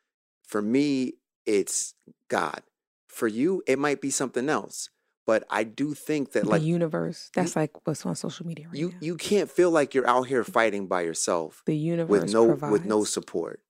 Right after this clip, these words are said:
Speaker 1: So if you, if it's the universe that you believe in, then you gotta believe in that. But if you feel like it's just you
Speaker 2: It might be
Speaker 1: against
Speaker 2: your
Speaker 1: the
Speaker 2: kids.
Speaker 1: world.
Speaker 2: Like, your, I mean, as far as, like, your higher motivation.
Speaker 1: Yeah.
Speaker 2: But yeah, it has to be, bi-, it has to be bigger than you. A
Speaker 1: Facts.
Speaker 2: hundred percent.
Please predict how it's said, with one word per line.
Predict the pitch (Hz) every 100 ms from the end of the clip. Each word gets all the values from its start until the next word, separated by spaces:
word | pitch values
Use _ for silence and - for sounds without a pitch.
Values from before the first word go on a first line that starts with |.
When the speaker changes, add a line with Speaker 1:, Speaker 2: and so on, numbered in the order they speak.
| _ _ _ _
Speaker 1:
So | - 95
if | 90
you, | 98
if | 107 98
it's | 131 -
the |
universe | 135 160 156 156
that | 151 151
you |
believe | 151 151 160
in, | 165 170 165 _ _ -
then | 95
you | 98
gotta | 101 92 87
believe | 90 87 82
in | 82
that. | 80 73 - _ _ _ -
But | 95
if | -
you | 139
feel | 156 147 139
like | 123 -
it's | 107 -
just | 123 95 82
you | -
Speaker 2:
It |
might | 254 466
be | 440
Speaker 1:
against | 381
Speaker 2:
your | 226
Speaker 1:
the |
Speaker 2:
kids. | 170 262 -
Speaker 1:
world. | 202 175 - - _ _ _ _
Speaker 2:
Like, | - 196 214
your, | 202 -
I |
mean, | 233 220 214
as | 202 -
far | 220 220
as, | 208
like, | 202 190 - -
your | 190
higher | 165 185 185
motivation. | 175 156 143 135 135 135 139 -
Speaker 1:
Yeah. | - 87 76 _ _ _ _ -
Speaker 2:
But | 202
yeah, | 214
it | 185 208
has | 262 214
to |
be, | 214
bi-, | 175 185
it | 226
has | 226 226
to |
be | 208
bigger | 165 156 147
than | 160
you. | - - 156 _ _ _ _ -
A | -
Speaker 1:
Facts. |
Speaker 2:
hundred | 165 156
percent. | 151 160 147 135